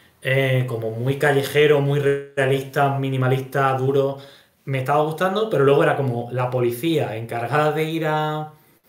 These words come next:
a detener al atraco, <clears throat> perdón, eh, como que justo su hijo está en el hospital también y está como un poco emocionalmente mal y tal. Me pareció un rollito ahí de melodrama raro, como tienen a veces tendencia las series, las pelis españolas,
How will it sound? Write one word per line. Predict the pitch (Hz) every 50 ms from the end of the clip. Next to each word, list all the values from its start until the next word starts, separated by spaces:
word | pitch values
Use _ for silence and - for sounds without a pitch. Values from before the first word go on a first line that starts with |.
| _ _ _ _ _ -
a | 143 139 143 143 143
detener | 147 143 151 147 147 147 147
al | 143 143
atraco, | - 170 180 185 180 202 214 233 - - - - - - - -
<clears throat> | 190 220 226 - - - - - 240 233 - 143 151 131
perdón, | - 127 123 127 123 - - - - _
eh, | - 143 139 135 127 123 120 117
como | 120 123 120 120
que | 123
justo | 117 - 151 151 - 170
su | - - 139
hijo | 151 165 - 170
está | - - 143 135
en | 139
el | 135
hospital | 135 135 - - 131 123 135 139 143 143
también | 143 135 135 135 160 175 180 190 202 208 208 214 - - - - _ _
y | - 135
está | 123 - - 143 135 139
como | - 147 143 139
un | 135 131
poco | - 139 135 135 143 135
emocionalmente | 131 131 131 - 131 127 127 127 127 131 131 131 127 127 131 127 127 120
mal | 127 156 175 180 180 180 170
y | 165
tal. | - 185 190 196 196 196 - - - - - _ _ - -
Me | 151 151 143
pareció | 147 143 143 - 202 208
un | 208
rollito | 196 196 196 196 190 180 170 170
ahí | 170
de | 175 175
melodrama | 175 165 156 156 151 151 156 165 160 151
raro, | 147 139 - 127 - 131 107 -
como | 113 101 104 104
tienen | - 127 131 143 143
a | 143
veces | 143 139 147 -
tendencia | - 139 135 139 139 131 - 120 104 101
las | 101 - -
series, | - 123 139 139 139 139 135
las | 127 117 120
pelis | - 131 135 135
españolas, | 131 - 135 131 135 143 139 143 143